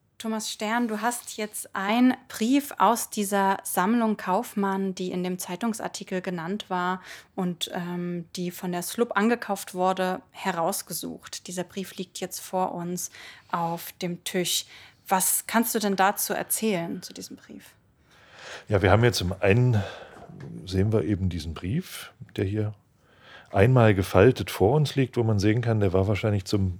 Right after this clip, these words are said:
Speaker 2: Versand mehrfach gefaltet, äh, und mit einem Siegel versehen. Das Siegel ist,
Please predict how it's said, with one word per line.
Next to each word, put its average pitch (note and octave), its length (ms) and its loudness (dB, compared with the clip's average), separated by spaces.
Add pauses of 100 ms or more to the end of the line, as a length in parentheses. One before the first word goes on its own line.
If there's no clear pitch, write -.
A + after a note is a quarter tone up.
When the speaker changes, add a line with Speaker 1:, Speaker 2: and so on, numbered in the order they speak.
Speaker 2:
Versand F2 600 2
mehrfach G#2+ 400 0
gefaltet, B2 580 -2 (640)
äh, G2+ 60 -4
und G2 360 0
mit F#2 140 -4
einem F#2+ 180 0
Siegel A#2 300 2
versehen. B2 420 4
Das G2+ 140 -2
Siegel A#2 260 0
ist, - 360 -8